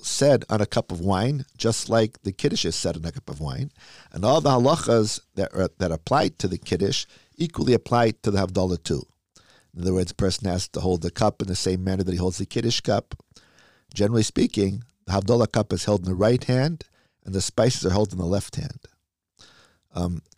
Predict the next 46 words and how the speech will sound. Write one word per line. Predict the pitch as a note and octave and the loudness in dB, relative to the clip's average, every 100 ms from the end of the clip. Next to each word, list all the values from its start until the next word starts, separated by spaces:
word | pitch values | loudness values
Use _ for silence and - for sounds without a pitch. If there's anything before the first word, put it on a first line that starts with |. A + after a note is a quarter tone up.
| _ _ | _ _
some | - - D3+ C#3+ - - | -4 0 0 -2 -10 -8
authorities | - B2 A#2 A2 | 2 6 6 4
say | - B2 A2 | 4 4 4
that | G2 | 4
it | F#2 | 2
may | G#2 | 2
not | G#2 G2+ | 0 0
be | G2 | 0
necessary | B2+ C#3+ G#2+ A2 | 0 0 2 2
to | G2+ | 4
hold | G2 G2+ | 2 2
the | |
spices | - - A#2 - F2+ | 0 0 2 0 -2
when | F2 | -2
reciting | F2 - F#2+ F2+ | -2 0 0 0
the | F2+ D#2+ | 0 0
wine, | B2 C#3+ A2+ C#3 - _ | 2 2 0 -4 -10 _
the | - | -10
bracha | E2+ G2+ - | -2 -2 0
on | D#2 | -4
the | D#2+ | -4
wine. | D2 C#2+ A#2 E3 _ _ _ - | -2 -2 -4 -6 _ _ _ -4
Other | C#3 A#2+ | 0 2
have | A#2 A2 | 2 0
the | |
cu-, | G#2+ G#2 - | -2 -2 0
others | C3 G#2+ | -2 0
have | G#2+ | 0
the | A2 | -2
custom | - G#2+ - F#2+ | 0 -2 -2 -6
to | |
hold | F2 G#2+ | 0 0
the | F2+ | -2
spices | - F#2 F#2 E2+ | -4 -2 -2 -6
in | E2 | -6
their | D#2+ | -4
hand | F2 F2 D#2+ | -4 -4 -6
even | F#2 E2 | -8 -6
when | E2+ | -4
making | F2+ - F2 | -6 -6 -6
the | E2 | -4
initial | E2 - D#2 - _ | -4 -4 -6 -10 _
part | - D#2+ | -8 -8
of | D2+ | -8
the | C#2+ | -8
Havdalah. | C#2 C2+ A1+ | -8 -8 -12